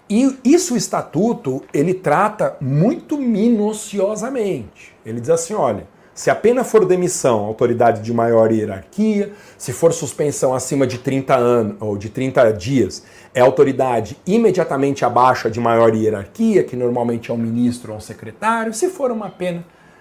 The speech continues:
menor do que essa, vai ser o chefe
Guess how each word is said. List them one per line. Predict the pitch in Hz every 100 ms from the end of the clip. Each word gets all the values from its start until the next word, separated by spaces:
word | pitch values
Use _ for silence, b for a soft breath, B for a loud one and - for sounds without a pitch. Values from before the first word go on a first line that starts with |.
| b
menor | 156 160 147 139 135
do | 165
que | -
essa, | 196 185 185 - 254
vai | 220 220
ser | 165 - 165 165
o | 160
chefe | - 143 - - -